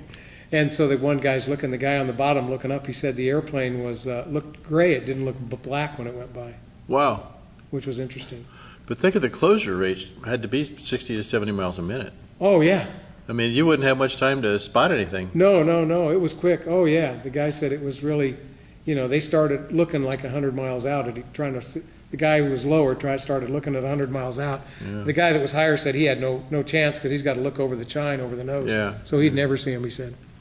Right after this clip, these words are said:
Speaker 1: Uh, just over seven and a half hours. We took off out of Beale, went up, uh, through Alaska. We went over from Alaska. We went down the Kamchatka Peninsula by Russia.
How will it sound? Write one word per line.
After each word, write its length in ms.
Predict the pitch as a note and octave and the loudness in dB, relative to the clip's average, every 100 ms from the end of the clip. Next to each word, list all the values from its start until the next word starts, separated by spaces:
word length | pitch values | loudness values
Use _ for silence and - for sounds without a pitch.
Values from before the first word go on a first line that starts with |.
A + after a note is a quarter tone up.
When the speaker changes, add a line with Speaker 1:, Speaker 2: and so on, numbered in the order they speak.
| - - - - - - - - - - - - | -20 -20 -20 -20 -20 -18 -12 -10 -12 -16 -20 -14
Speaker 1:
Uh, 160 | D#3 F3 | -10 -8
just 240 | D3 E3 | -6 0
over 180 | E3+ D#3 | 0 0
seven 300 | - D3 C3+ | 0 -2 -2
and 80 | C3 | -2
a 60 | |
half 240 | C3 C#3 C3+ | -2 -4 -4
hours. 380 | C3 C3 C3+ - - - - - - - - - | -4 -4 -8 -14 -18 -20 -20 -20 -20 -20 -20 -10
We 80 | C#3+ | -8
took 240 | - D#3+ | -4 0
off 240 | D#3 D3+ D3+ | 2 2 2
out 200 | C#3+ C3 | 0 0
of 100 | A2+ | 0
Beale, 320 | D3+ D3+ D3+ C3 C3+ | 4 4 4 -2 -4
went 180 | C#3+ | -2
up, 320 | C#3 C#3+ - E3 | -2 -2 -6 -6
uh, 280 | C#3+ C3+ B2+ - - - - - | -4 -6 -10 -16 -20 -20 -20 -20
through 340 | - D3 D3 | -10 0 2
Alaska. 480 | C3+ C#3 D3 - D#3 | 4 4 2 4 2
We 80 | C#3 | 4
went 160 | C#3 C#3+ | 2 2
over 320 | C#3 C#3+ D3 | 2 2 0
from 300 | - - C3+ | -4 -6 -2
Alaska. 420 | C3+ D3 C#3+ D3 | 0 0 0 0
We 140 | C3+ | 2
went 160 | C3+ C#3+ | 0 -2
down 180 | C#3+ C#3 | -2 -2
the 80 | B2+ | -2
Kamchatka 720 | C#3+ C#3 C3+ C#3+ D3+ D3+ C#3+ | -2 -2 -2 -4 -4 -6 -4
Peninsula 500 | C3 C#3 C#3+ C#3+ D3 | -4 -4 -2 -2 0
by 160 | B2+ | -2
Russia. 380 | B2 C3+ C#3+ F3 | 0 0 -2 -4